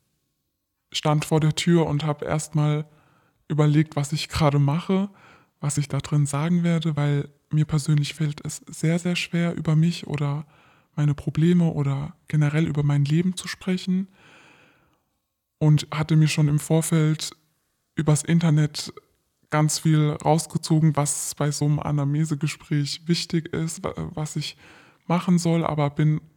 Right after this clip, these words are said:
komplett planlos vor der Tür gestanden. Die Therapeutin hat mir dann die Tür aufgemacht, die auch sehr sympathisch rüberkam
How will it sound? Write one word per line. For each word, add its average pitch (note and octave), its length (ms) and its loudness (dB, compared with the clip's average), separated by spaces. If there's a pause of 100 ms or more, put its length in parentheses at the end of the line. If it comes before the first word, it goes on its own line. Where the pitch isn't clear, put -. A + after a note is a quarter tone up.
(280)
komplett E3+ 460 0
planlos E3 680 2
vor D3 160 0
der D3 140 0
Tür F3+ 180 4
gestanden. E3 680 0 (1000)
Die - 60 -18
Therapeutin D#3+ 640 2
hat D3+ 160 -2
mir D3+ 80 4
dann D3 160 0
die D3 120 -2
Tür E3+ 280 0
aufgemacht, D#3+ 600 -2
die D3 160 -2
auch D3 240 -8 (180)
sehr D#3+ 480 0 (320)
sympathisch E3+ 760 -2
rüberkam E3+ 640 -2